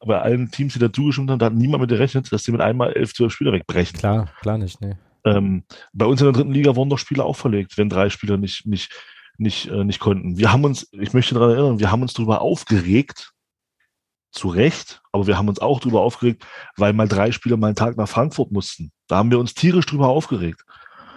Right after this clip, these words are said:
Speaker 1: Äh, äh, weil sie nach Frankfurt mussten zu einer, zu einer Vernehmung wegen einem, wegen einem, wegen einem, äh, wegen einem Streit dort. Ähm,
Speaker 2: Mhm.
Speaker 1: da haben wir für einen Tag geredet, die nicht da waren. Da haben wir uns tierisch drüber aufgeregt als erster F C Magdeburg.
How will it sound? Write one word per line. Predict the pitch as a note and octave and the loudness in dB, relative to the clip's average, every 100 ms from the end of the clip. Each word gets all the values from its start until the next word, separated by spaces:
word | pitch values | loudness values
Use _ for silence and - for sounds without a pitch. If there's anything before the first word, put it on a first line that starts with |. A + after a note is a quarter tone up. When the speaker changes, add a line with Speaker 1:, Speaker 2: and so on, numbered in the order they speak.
| - _ _ _ _ _ - | -20 _ _ _ _ _ 0
Speaker 1:
Äh, | A2+ | 4
äh, | G#2 G2 F2 - F#2+ F#2 _ _ _ - | 4 4 0 -6 -12 -12 _ _ _ -14
weil | C#3 C3+ A#2+ A2 | -12 -2 2 2
sie | |
nach | A2+ A2 | 2 2
Frankfurt | B2 C#3 B2 | 0 0 0
mussten | B2 - A2+ | -2 -4 -4
zu | A#2+ | 2
einer, | A2+ | 2
zu | - A2+ | 2 0
einer | G#2+ | 0
Vernehmung | A2 A#2+ C3 A#2 | 2 0 0 0
wegen | A2+ A2+ | 0 0
einem, | G#2 | 0
wegen | G#2+ G#2+ | 0 0
einem, | G2+ G2 | -2 -2
wegen | G#2+ G2+ | -2 0
einem, | G2 G2 | -2 -2
äh, | G2 F#2+ G2 | -2 -2 -4
wegen | G2 F#2+ | -4 -4
einem | F#2+ F#2 - _ _ | -6 -8 -12 _ _
Streit | - - B2 D3 F#2 | -10 0 2 2 0
dort. | D2 - _ _ _ _ - | -4 -8 _ _ _ _ -8
Ähm, | F#2+ F#2 F2+ - | -2 0 -2 -6
Speaker 2:
Mhm. | A#2+ G#2 F#2+ | -6 -6 -2
Speaker 1:
da | G2 | 0
haben | A#2+ | 0
wir | |
für | - F2 | 2 2
einen | B2 C3 | 2 2
Tag | C3+ | 0
geredet, | D3 G#2+ F#2 F#2+ | 2 0 0 -4
die | |
nicht | G2 F2 | -6 -4
da | F2 E2 | -4 -4
waren. | F2 | -2
Da | G#2 | 0
haben | B2 | 2
wir | B2+ | 0
uns | A#2+ | -4
tierisch | - A#3 A3 | 0 2 2
drüber | - D3 C#3+ | -2 0 0
aufgeregt | G#3 G2+ F#2 F2+ | 0 -4 -8 -6
als | F2+ | -6
erster | F2+ F2 | -8 -8
F | |
C | - | -10
Magdeburg. | F2+ E2 - - | -10 -10 -12 -16